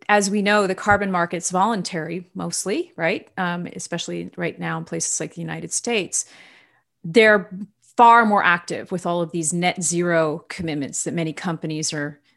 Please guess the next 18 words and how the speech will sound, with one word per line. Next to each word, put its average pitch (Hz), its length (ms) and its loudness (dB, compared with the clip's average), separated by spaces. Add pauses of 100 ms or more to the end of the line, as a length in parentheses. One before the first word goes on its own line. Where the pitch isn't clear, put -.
making. 180 500 2
And 175 200 -2
now 190 640 4 (460)
we 190 120 0
have 175 580 2
a 170 200 0
U 185 200 0
S 175 300 4
commitment 185 760 -4
of 165 540 -6
reducing 175 800 -2 (340)
emissions 185 540 0
by 160 460 4 (180)
half, 185 760 2 (600)
um, 175 560 0 (180)
you 202 120 -2
know, 170 380 0
and 175 200 -4